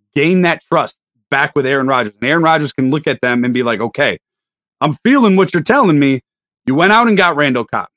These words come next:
You did what I asked. I wanted that to happen." Now, quoting to, uh, according to Brian Gutekunst, the G M of the Green Bay Packers, that was something they had been working on for a few months.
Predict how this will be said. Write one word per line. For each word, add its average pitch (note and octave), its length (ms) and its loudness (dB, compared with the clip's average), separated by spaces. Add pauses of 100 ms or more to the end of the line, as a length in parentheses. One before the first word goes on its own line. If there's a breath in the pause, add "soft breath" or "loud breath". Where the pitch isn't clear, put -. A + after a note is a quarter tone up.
(120)
You C3 80 -6
did F#3 220 0
what G3 120 2
I E3 180 2
asked. C3+ 260 -2
I C3+ 80 -2
wanted D3+ 300 0
that C#3+ 160 -2
to B2+ 60 -6
happen." A#2+ 300 -2
Now, A#2+ 160 0
quoting F3+ 540 0
to, E3+ 180 0
uh, C3+ 140 -2
according G3 340 -2
to C#3+ 200 2
Brian D3+ 300 2
Gutekunst, D#3 420 -2
the - 40 -20 (100)
G D#3 80 -2
M D3+ 140 0
of A#2+ 60 -6
the A#2+ 60 -8
Green C#3+ 180 -2
Bay A#2 180 -2
Packers, F3+ 460 -2 (640)
that G#3+ 240 2
was D4 100 0
something A3 360 2
they G#3 80 2
had G3 120 2
been D#3+ 120 0
working D#3+ 320 0
on C#3+ 100 0
for C#3+ 180 -2
a B2+ 60 -2
few E3 220 -2
months. C3+ 420 -4